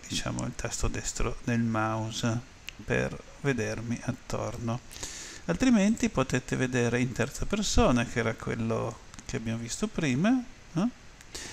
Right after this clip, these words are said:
Oppure interessante se si vede,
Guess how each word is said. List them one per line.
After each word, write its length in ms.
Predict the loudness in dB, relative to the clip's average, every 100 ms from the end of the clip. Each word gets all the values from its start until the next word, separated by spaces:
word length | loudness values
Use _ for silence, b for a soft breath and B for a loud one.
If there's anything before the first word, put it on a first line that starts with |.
| B B
Oppure 640 | 0 4 6 6 4 0 -10 -8
interessante 880 | 0 2 2 2 0 0 -2 -4
se 220 | -4 -4 -6
si 180 | -4
vede, 540 | -2 -2 -2 -2 -2